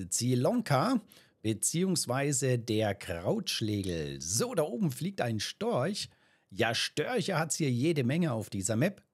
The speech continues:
Komme ich später dazu. So, wir stehen hier in der Nähe unseres Hofes und, äh, wir werden natürlich auch die Zielonka spielen.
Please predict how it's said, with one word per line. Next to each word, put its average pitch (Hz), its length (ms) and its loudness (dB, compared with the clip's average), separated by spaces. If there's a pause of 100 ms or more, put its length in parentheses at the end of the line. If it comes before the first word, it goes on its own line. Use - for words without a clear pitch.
(100)
Komme 247 260 6
ich 214 120 2
später 190 440 0
dazu. 107 460 0
So, 123 500 0 (300)
wir 185 260 2
stehen 175 640 2
hier 147 640 4 (2000)
in 95 180 -2
der 76 140 -2
Nähe 120 360 0
unseres 104 680 -4
Hofes 170 680 -4
und, 101 440 -2
äh, 85 260 -2
wir 165 160 0
werden 175 220 0
natürlich 160 380 -2
auch 143 80 0
die 135 160 0
Zielonka 131 560 0
spielen. 175 680 0